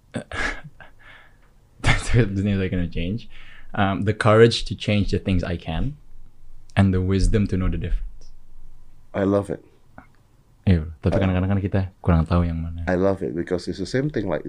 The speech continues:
Speaker 2: telling that, uh, it's not the problem getting weaker,
Speaker 1: Iya.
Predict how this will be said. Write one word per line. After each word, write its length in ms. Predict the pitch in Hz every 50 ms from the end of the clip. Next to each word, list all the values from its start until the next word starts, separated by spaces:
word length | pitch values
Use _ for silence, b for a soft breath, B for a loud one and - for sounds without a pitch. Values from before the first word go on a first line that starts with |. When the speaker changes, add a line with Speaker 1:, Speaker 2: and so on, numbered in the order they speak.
| -
Speaker 2:
telling 540 | - - 98 90 95 95 92 92 85 82 82 80
that, 220 | 78 69 69 - - -
uh, 800 | - 76 76 67 71 67 62 57 60 60 58 58 55 64 67 67 71 - - - - b b b b b b b b b b b b - - - - - - - - -
it's 220 | - - 101 -
not 180 | - 101 - -
the 80 | 90
problem 720 | - - - 95 101 107 107 104 95 90 85 82 80 - _ _ _ _ -
getting 280 | - 90 87 - 87 82
weaker, 460 | 85 92 90 - - 139 135 120 - _ _ _ _ -
Speaker 1:
Iya. 280 | - 90 85 80 78